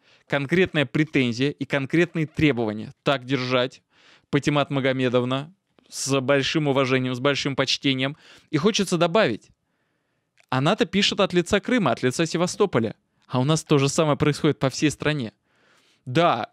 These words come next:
в, в данной ситуации есть претензии к украинским юридическим лицам, а у нас жуликов что, в Российской Федерации меньше,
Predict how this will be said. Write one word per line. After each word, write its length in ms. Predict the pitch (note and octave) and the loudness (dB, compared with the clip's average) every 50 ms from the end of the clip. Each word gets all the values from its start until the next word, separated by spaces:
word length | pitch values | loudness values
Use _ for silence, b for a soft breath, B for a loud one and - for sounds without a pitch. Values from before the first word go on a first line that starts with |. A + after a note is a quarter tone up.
| _ _ | _ _
в, 380 | - - - _ - A#2+ B2 C3 | -20 -20 -20 _ -16 -14 -10 -4
в 20 | |
данной 340 | B2 D3 E3+ G3+ A3 G#3 F3+ | 0 2 2 2 2 0 -2
ситуации 560 | D3 - D3+ - D3+ D#3 F3+ G3 - - D#3+ | -2 -4 -4 0 2 4 4 2 2 0 0
есть 280 | C#3+ C#3+ E3 F3 - - | 0 0 0 -2 -2 -4
претензии 760 | - - C#3+ - E3+ F3 F3 D3+ C#3+ C#3+ C3+ B2+ A#2+ A2+ - - - - _ | -4 -4 0 2 2 2 2 0 0 0 2 2 2 2 0 -4 -8 -12 _
к 220 | - - C3+ B2+ - | -2 0 2 2 2
украинским 640 | - D3+ - C#3+ D#3+ G3 A#3 A#3+ G#3 - - D#3 D3 | 0 -2 0 2 4 4 4 2 0 0 0 0 2
юридическим 600 | C#3+ C#3 D3 C#3+ D3 C#3+ - - - - C#3 C#3 | 2 2 0 0 -2 -4 -4 -6 -4 -2 0 2
лицам, 400 | C#3 C#3 C3 - - A#2 - - b b b b b b | 2 2 0 0 -4 -10 -10 -12 b b b b b b
а 100 | B2 C#3+ | -2 0
у 60 | D#3+ | 0
нас 160 | F3+ F#3 E3+ | 0 0 -2
жуликов 460 | D3+ D#3 G3 G3+ F3 D3+ - D#3 D3 | 0 2 2 2 2 4 2 0 -2
что, 180 | - - - D3 | -2 0 0 0
в 80 | B2 C#3 | 2 4
Российской 400 | D#3 D3+ - G3+ F3+ - - D#3+ | 2 2 2 -2 -2 0 -2 -2
Федерации 560 | - D#3 C#3+ D3 D#3 D#3 D3+ C#3 - D3 C#3 | -2 0 0 2 2 2 2 0 0 0 0
меньше, 480 | C#3 D#3+ G#3 A#3+ - - - A#2 - | 2 2 0 0 -2 -6 -8 -8 -10